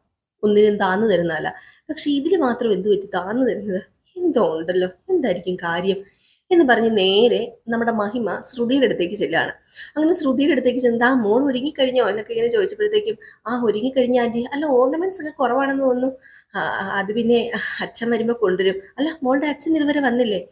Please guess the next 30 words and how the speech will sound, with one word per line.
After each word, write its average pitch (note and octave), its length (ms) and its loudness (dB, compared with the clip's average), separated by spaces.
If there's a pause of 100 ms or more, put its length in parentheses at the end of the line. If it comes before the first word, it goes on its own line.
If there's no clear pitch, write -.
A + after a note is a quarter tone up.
(360)
"ഇല്ല, G#3+ 400 -4
ആ, G3 340 -2
അച്ഛൻ A3 300 0
ഇതുവരെ A#3 200 2
വന്നില്ല. G#3 360 0 (200)
അച്ഛന്റെ F#3 300 -10
ഫ്ലൈറ്റ് F#3+ 380 -4
കുറച്ച് G#3 220 -2
ലേറ്റ് F3+ 300 0
ആണെന്ന് G3+ 200 0
തോന്നുന്നു. G3 420 -2
അച്ഛൻ A#3+ 240 -4
ഏതായാലും A#3+ 320 4
ഉടനെ G#3+ 260 2
എത്തും." G#3 340 -2 (400)
"അല്ല, F#3+ 160 -6 (580)
ആദ്യം A3+ 520 0
വർഷയുടെ B3 400 2
അല്ലേ, A3 480 0
അപ്പൊ - 140 -16
പിന്നെ G#3+ 200 -4
കുഴപ്പമില്ലെന്നാ A3+ 680 0 (360)
എന്നോട് A3+ 240 2
ആന്റി A3 320 2
പറഞ്ഞത്," G#3 360 0
എന്നിങ്ങനെ A3 380 0
പറഞ്ഞപ്പം, G#3 400 0 (380)
"ഓ, A3+ 60 2 (400)
അതായിരിക്കും A3+ 800 -2
അല്ലേ. F#3 320 2